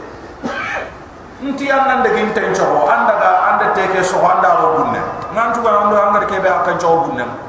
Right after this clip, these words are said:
Ngantu ga ne ke? Ah, keni ando fo ke fe. Gella kana nyanda teke gore ando sangal lempal.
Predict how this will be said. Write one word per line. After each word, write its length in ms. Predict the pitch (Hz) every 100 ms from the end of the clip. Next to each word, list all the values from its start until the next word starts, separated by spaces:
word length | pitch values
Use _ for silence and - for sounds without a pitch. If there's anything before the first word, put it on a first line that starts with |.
| - - - - - - - - - - 180
Ngantu 240 | 214 214
ga 60 | 202
ne 60 | -
ke? 380 | 131 - - - - - - - - - - - - - - - -
Ah, 160 | -
keni 320 | - 277 285
ando 240 | 240 220 220
fo 160 | - 165
ke 40 | - -
fe. 20 | - - - - -
Gella 320 | 156 254 262 269
kana 240 | 285 302
nyanda 260 | 277 269 269
teke 320 | 240 233 233
gore 240 | - 208 208
ando 240 | 208 208
sangal 400 | - 202 175 175
lempal. 280 | - - -